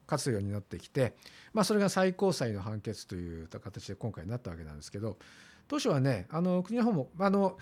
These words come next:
憲法違反だけれども、まあ、除斥期間、つまり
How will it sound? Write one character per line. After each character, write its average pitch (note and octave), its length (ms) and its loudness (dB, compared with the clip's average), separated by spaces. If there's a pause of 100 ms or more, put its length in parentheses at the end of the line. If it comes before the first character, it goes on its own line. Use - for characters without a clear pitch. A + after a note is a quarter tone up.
(260)
憲 C4+ 180 6
法 D#4 160 4
違 D4+ 60 6
反 B3+ 160 6
だ G#3+ 140 6
け D#3+ 60 4
れ C#3+ 100 4
ど C3 80 2
も、 E3 340 6
ま D#3 460 6
あ、 C3 80 2
除 D3 140 2
斥 A#3+ 180 2
期 - 340 -8
間、 C3 300 4
つ G#3+ 100 -2
ま G#3+ 80 6
り C3+ 100 0